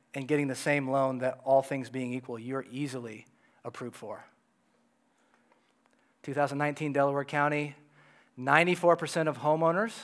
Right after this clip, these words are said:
are white, a little bit less than four percent are black,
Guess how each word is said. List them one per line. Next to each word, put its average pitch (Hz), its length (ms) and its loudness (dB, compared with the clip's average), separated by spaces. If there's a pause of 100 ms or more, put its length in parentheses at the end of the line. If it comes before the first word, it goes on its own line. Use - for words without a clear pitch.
(380)
are 123 120 -6
white, 131 360 0 (1400)
a 131 40 -8
little 135 160 -2
bit 127 60 -6
less 147 220 4
than 143 120 -6
four 147 280 0
percent 147 360 -2
are 139 60 2
black, 135 480 2